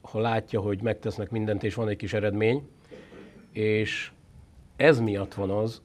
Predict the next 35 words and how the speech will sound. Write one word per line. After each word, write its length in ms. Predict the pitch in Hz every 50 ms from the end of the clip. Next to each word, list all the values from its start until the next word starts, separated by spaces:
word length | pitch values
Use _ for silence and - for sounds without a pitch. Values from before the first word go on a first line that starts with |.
| _ -
hogy 280 | 113 113 110 107 107 -
ott 160 | - 151 127
van 120 | 127 110
a 60 | 104 98
címeres 540 | - - 147 143 127 117 104 101 92 -
mez, 380 | - 98 87 82 82 85 - - - - - - - - - - - - - - - - - - - -
magyar 420 | 123 135 135 123 127 117 110 104
vagyok, 420 | 101 101 92 92 82 - - - -
majdnem 280 | 127 120 117 117 117 120
úgy 180 | 123 127 117
érzi 380 | 117 113 107 104 107 110 101 - -
nagyon-nagyon 580 | 120 131 127 110 113 107 110 107 101 101 104
sok 220 | 98 - 110 98 -
ember, 460 | 107 98 101 98 104 98 101 95 95 - - - - -
hogy 220 | - - 98 95 85
magyar 360 | 95 101 101 110 117 123 127
vagyok, 240 | 131 113 92 85 - -
ott 180 | - 147 - -
van 120 | 120 107
a 60 | 104
helyem 260 | 101 113 104 104 104 104
a 60 | 98
csapatom 480 | - 123 113 - 101 90 - 101 92
mellett, 480 | 98 104 104 110 117 123 131 135 131 -
ott 120 | 117 110
van 120 | - 104 98
a 40 | 95
helyem, 280 | 110 107 107 104 98 98
hogy 120 | 98 90
szurkoljak 640 | - - 110 113 110 110 - 120 120 120 123 123 -
nekik. 380 | 135 127 113 147 151 147 - - - - - - - -
Egyenlőre 600 | - 190 196 185 175 147 131 127 120 113 110 - -
ez 300 | 131 117 98 85 82 - - - - - - -
egyesületi 640 | - 156 180 156 143 139 - 127 113 104 - -
szinten, 460 | 98 - 117 107 98 92 - 82 73